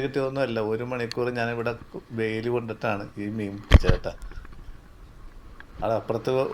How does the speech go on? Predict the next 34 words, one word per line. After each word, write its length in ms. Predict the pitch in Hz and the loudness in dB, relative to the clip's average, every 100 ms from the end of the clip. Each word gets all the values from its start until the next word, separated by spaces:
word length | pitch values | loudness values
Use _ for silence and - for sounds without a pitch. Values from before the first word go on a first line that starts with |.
| 135 | -2
ഒന്ന് 140 | 123 135 | 0 2
രണ്ട് 120 | 135 143 | 4 4
പേരുണ്ട്, 340 | 139 135 127 123 | 4 2 2 2
അവർക്ക് 240 | 113 113 135 127 | 2 2 2 2
ഓരോ 180 | 123 135 139 135 | 2 2 2 2
ഈ 80 | 135 - | 0 0
പല്ലിക്കോര 500 | 113 113 123 143 135 139 - - 135 | 0 0 2 4 6 2 -2 -10 -8
ഒന്നും 140 | 127 127 | -2 0
രണ്ടുമായിട്ടൊക്കെ 440 | 127 127 127 131 123 | 2 0 2 0 0
കിട്ടുന്നുണ്ട്. 480 | 123 123 127 113 87 - - - - - - - - - | -2 -2 0 -2 -4 -12 -20 -20 -20 -20 -20 -20 -10 -8
അത് 100 | 117 | -2
തെറ്റില്ലാത്ത 500 | 123 123 127 127 131 135 | -2 0 2 4 2 2
പല്ലിക്കോരയാണ്, 640 | 127 127 131 131 127 113 - - | 0 0 2 4 4 2 -6 -10
ഇത്ര 140 | 117 117 | -2 0
ഒരു 160 | 117 117 | 2 2
നല്ല 220 | 113 117 117 | 0 0 -2
മുഴുത്ത 320 | 113 110 117 113 | -2 0 -2 0
ടൈപ്പാണ് 320 | 113 - 113 107 | -2 -2 -2 -4
കിട്ടുന്നത്. 320 | 101 92 90 | -4 -6 -6
പക്ഷേ 180 | 104 131 123 - - 120 | -4 -2 -4 -8 -6 -4
എൻ്റെ 160 | 117 135 | 0 0
കയ്യിൽ 100 | 135 131 | 0 2
വേറെ 260 | 123 131 131 | 2 2 0
ഒറ്റ 280 | 110 - - 143 143 - 95 - | -2 -4 0 0 -2 -14 -14 -4
കൊത്ത് 180 | 135 143 135 | -2 0 0
പോലും 180 | 131 135 | 0 -2
കൊത്തിയിട്ടില്ല 440 | 117 123 120 117 113 | 0 0 0 0 2
കേട്ടോ. 160 | 117 90 85 107 | 2 2 0 -2
ആദ്യത്തെ 420 | 117 135 135 - 151 | -2 -2 0 0 0
കൊത്താണ് 340 | 131 123 110 - 110 | 0 0 -2 -2 -2
ഏകദേശം 360 | 110 110 127 113 | 0 0 0 -2
ഒരു 120 | 117 117 | -2 -4
മണിക്കൂർ 460 | 104 101 - 110 117 | -4 -6 -4 -2 0
കഴിഞ്ഞപ്പോൾ. 440 | 104 92 90 - | 0 -2 -8 -12